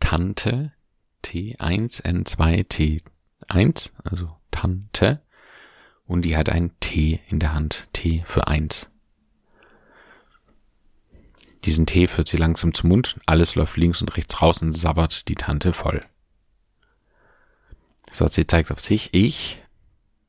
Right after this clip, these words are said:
dann hebt sie die Hand hoch, hebe, die Augen fallen rein,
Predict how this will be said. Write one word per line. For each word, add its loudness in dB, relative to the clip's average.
dann -4
hebt 2
sie -4
die 0
Hand 0
hoch, 0
hebe, 4
die -6
Augen 2
fallen 0
rein, 0